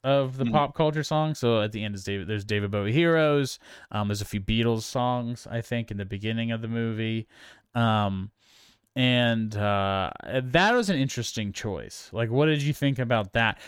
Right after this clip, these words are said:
Speaker 1: That really gave it a Wes Anderson vibe. This film is super Wes Anderson feeling. Um, with
Speaker 2: But
Speaker 1: the
Speaker 2: without all, like, the symmet-, uh,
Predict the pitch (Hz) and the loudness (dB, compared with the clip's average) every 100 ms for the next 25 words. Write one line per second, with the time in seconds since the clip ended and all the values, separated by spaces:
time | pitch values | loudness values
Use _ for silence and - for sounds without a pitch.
0 | - 147 233 262 247 233 196 143 123 160 | 2 2 4 4 4 4 4 4 4 2
1 | - - 120 120 117 - 165 165 165 139 | 0 0 2 2 0 -4 -4 -2 -2 0
2 | 127 139 151 160 - _ - 185 - - | 0 2 0 -2 -10 _ 0 2 2 2
3 | 208 202 175 139 117 - - 139 117 107 | 4 6 4 2 0 0 2 2 2 -2
4 | 87 - 80 82 67 - 76 78 - 60 | -2 -8 -12 -12 -14 -14 -16 -16 -18 -18
5 | 50 57 _ _ _ _ 107 107 101 95 | -20 -20 _ _ _ _ -4 -2 -2 -4
6 | 90 92 113 117 131 131 117 120 120 113 | -6 -10 -4 6 10 10 8 6 6 6
7 | 107 104 101 - - - 107 101 110 104 | 4 4 0 -12 -20 -8 -6 -2 -2 -2
8 | 95 | -4